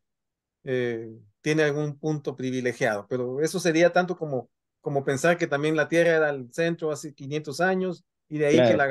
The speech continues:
Speaker 2: y
Speaker 1: galaxia
Speaker 2: que es
Speaker 1: era la
Speaker 2: plana. <laughs>
Speaker 1: y de ahí que el centro del, el, que Sol era el centro de la galaxia,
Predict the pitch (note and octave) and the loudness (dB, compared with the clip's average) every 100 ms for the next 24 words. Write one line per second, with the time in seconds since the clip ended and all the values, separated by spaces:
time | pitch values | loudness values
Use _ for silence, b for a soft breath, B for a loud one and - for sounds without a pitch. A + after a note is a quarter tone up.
0 | C3 - B2+ D3+ C#3+ D#3 F#3 D#3 B2 E3 | -2 -6 2 4 6 6 6 4 2 0
1 | - C#3 - - _ _ D#3 D3+ D3+ F3+ | -2 -6 -8 -14 _ _ -4 2 4 2
2 | F3+ - F3+ F3+ E3+ D3+ C3+ - D3+ B2+ | 0 -2 -4 0 0 -2 -4 -10 -12 -6
3 | C#3 D#3+ F3 E3 E3 E3+ D3+ C#3 D3 G#3 | -2 0 2 2 0 -2 0 0 2 2
4 | G#3 G#3 F#3 | 2 -2 -4